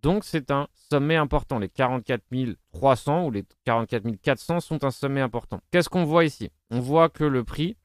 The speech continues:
hier, dans la journée, a franchi le niveau et à clôturer en dessous du niveau, ce qui n'est pas forcément très bon signe. Généralement, si on veut réellement s'affranchir d'un, d-, s'affranchir d'un niveau, on le franchit réellement et on ne clôture pas en dessous. Donc,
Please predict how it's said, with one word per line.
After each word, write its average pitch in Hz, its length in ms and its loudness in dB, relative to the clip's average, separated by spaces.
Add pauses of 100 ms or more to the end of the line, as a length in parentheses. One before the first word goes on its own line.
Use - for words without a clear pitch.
(160)
hier, 131 500 4 (100)
dans 135 100 4
la 135 120 6
journée, 127 400 0 (200)
a 117 220 2 (240)
franchi 180 640 0
le 139 140 -2
niveau 151 420 0 (500)
et 160 280 0
à 117 100 0
clôturer 160 680 0
en 143 100 0
dessous 139 260 -4
du 139 140 -4
niveau, 123 280 -2
ce - 120 -20
qui - 100 -4
n'est 120 240 0
pas 170 80 6
forcément 147 800 -2 (100)
très - 240 0
bon 143 180 0
signe. 127 280 -4 (240)
Généralement, 110 500 2
si - 160 -6
on 127 80 -2
veut 107 220 -2
réellement 135 400 4
s'affranchir 120 540 -4
d'un, 107 200 -4
d-, 110 280 -8
s'affranchir 120 500 -4
d'un 107 120 -2
niveau, 117 360 -2 (280)
on 120 80 -2
le 117 60 2
franchit 131 420 -2
réellement 113 540 0
et 113 80 -2
on 113 60 0
ne 113 100 -2
clôture 117 360 -6
pas 139 160 0
en 127 60 2
dessous. - 240 -8 (140)
Donc, 143 180 2